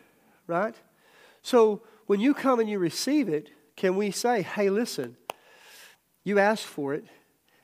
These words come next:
now go thank God for it. God, I didn't manifest that. I didn't manifest that language, okay? But I know," and we, I told you guys about the story of the pastor's wife. Took her six months,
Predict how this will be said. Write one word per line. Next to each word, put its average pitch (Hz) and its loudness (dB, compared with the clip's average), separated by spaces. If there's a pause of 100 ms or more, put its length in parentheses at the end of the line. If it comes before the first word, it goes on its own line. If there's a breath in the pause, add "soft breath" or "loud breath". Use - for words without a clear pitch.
now 151 -2
go 175 -4
thank 180 -4
God 170 -2
for 123 -14
it. - -20 (180)
God, 170 2 (580 soft breath)
I 139 -2
didn't 175 -2
manifest 185 -4
that. 135 -8
I 135 -14
didn't 151 -8
manifest 170 -4
that 196 -2
language, 147 -6
okay? 156 -6
But 147 -6
I 147 -4
know," 170 -6
and 143 -10
we, 156 -4
I 156 -4
told 202 -6
you 185 -14
guys 175 -4
about 160 -6
the 147 -6
story 185 -6
of 127 -8
the 127 -14
pastor's 165 -8
wife. 123 -10 (420 loud breath)
Took 170 -6
her 170 -2
six - -6
months, - -10